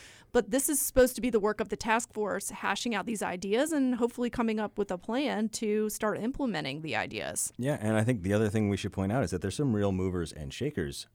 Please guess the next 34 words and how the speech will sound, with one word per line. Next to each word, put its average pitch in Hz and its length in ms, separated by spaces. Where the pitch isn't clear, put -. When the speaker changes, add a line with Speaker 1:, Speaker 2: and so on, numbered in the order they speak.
Speaker 2:
on 87 380
this 82 160
task - 320
force. - 260
You've 82 140
got 90 220
members 95 220
of 85 140
Wilmington 104 340
City 82 220
Council. 76 340
You've 71 80
got 82 80
members 87 400
of 87 160
the 76 80
New 92 100
Hanover 90 240
County 90 220
Board 87 260
of 80 100
Commissioners. 95 600
Uh, 87 120
we 120 120
didn't 123 140
hear 143 140
from 131 160
him, 117 120
but 110 120
you've 101 200
got, 107 260
uh, 90 180
William 110 360
Buster, 131 400